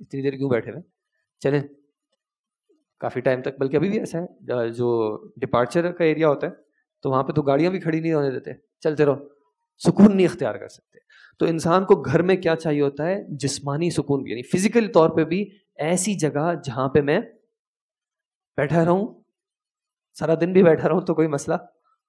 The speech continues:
ना हो। लेकिन ऐसा होता है? नहीं होता। वो सफाई वाले आते हैं, "चले उस कमरे में जाए", ठीक है?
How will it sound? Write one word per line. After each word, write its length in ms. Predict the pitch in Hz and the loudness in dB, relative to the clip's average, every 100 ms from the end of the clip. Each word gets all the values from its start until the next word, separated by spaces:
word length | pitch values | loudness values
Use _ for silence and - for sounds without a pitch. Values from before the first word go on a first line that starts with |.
| _ | _
ना 80 | 131 | -4
हो। 360 | 123 117 - _ _ _ _ _ - | -4 -4 -12 _ _ _ _ _ -10
लेकिन 140 | 131 | -6
ऐसा 180 | 135 131 | -4 -2
होता 220 | 143 117 | -2 -2
है? 220 | 175 - _ _ _ _ _ _ _ _ _ _ _ _ _ _ _ _ _ _ - | -6 -8 _ _ _ _ _ _ _ _ _ _ _ _ _ _ _ _ _ _ -4
नहीं 140 | 143 | -2
होता। 220 | 104 107 | -2 -6
वो 140 | 104 113 | -8 -6
सफाई 300 | 131 143 135 | -4 -2 2
वाले 200 | 139 139 | 2 2
आते 220 | 131 151 | 0 -2
हैं, 220 | 131 131 _ | -8 -10 _
"चले 200 | 127 123 - _ _ _ _ - | -6 -6 -12 _ _ _ _ -8
उस 120 | - | -6
कमरे 260 | 135 120 | -4 -4
में 120 | 120 113 | -4 -4
जाए", 160 | 104 - _ _ _ _ _ _ | -6 -12 _ _ _ _ _ _
ठीक 120 | - | -12
है? 180 | - - | -12 -14